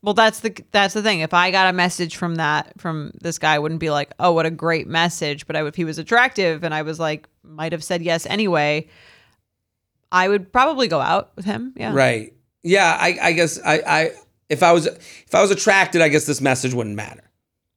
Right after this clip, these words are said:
Speaker 1: Right. If your schedule allows.
Speaker 2: <laughs> If your schedule allows.
Speaker 1: The wording
Speaker 2: I,
Speaker 1: is
Speaker 2: yeah.
Speaker 1: so weird. Maybe he's trying so hard not to be creepy that he went in the direction of,
Speaker 2: <laughs>
Speaker 1: like, setting up a work meeting.
Speaker 2: Right.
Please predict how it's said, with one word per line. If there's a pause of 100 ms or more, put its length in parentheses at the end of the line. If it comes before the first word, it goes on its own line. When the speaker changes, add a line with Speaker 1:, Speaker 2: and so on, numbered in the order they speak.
(320)
Speaker 1:
Right. (220)
If
your
schedule
allows.
Speaker 2:
<laughs>
If
your
schedule
allows.
Speaker 1:
The
wording
Speaker 2:
I,
Speaker 1:
is
Speaker 2:
yeah.
Speaker 1:
so
weird.
Maybe
he's
trying
so
hard
not
to
be
creepy
that
he
went
in
the
direction
of,
Speaker 2:
<laughs>
Speaker 1:
like, (320)
setting
up
a
work
meeting. (400)
Speaker 2:
Right.